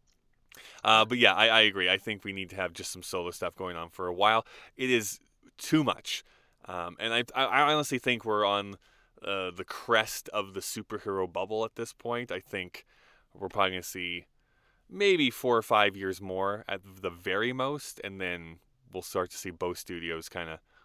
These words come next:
losing ground as the next big thing kinda comes out.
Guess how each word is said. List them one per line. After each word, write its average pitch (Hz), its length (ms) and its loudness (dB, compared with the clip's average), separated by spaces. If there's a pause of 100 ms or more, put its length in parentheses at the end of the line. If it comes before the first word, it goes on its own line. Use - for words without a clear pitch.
(120)
losing 95 380 -6
ground 85 420 -4
as 85 120 -10
the 87 80 -8
next 101 260 -2
big 98 240 -2
thing 95 340 -4
kinda 87 280 -10
comes 87 320 -12
out. 80 260 -8